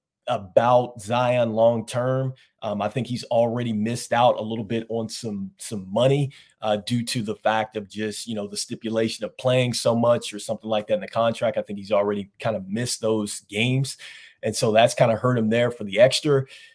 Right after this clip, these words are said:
And so I think that, yeah, when you look at Brandon Ingram, man, he's, like, one of the bright spots here. He's averaging twenty-one point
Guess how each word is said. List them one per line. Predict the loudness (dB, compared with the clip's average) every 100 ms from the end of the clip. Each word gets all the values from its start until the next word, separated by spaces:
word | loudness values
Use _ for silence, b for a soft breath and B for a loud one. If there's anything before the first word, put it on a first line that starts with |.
| B 0
And | 2
so | 8 8
I |
think | 8 2 0
that, | -2
yeah, | 6 6 6
when | 0 -2
you | 0
look | 0 0
at | -2
Brandon | 4 4 4 0
Ingram, | 0 0 4
man, | 4 4
he's, | 0 2
like, | 4 4
one | 2 0 0
of |
the | -2
bright | 2 2 2
spots | -4 -2 0 -2
here. | -4 -2 0
He's | 0
averaging | 2 2 0 -6 -10
twenty-one | -8 -6 -4 -4 -6 -4
point | -4 -6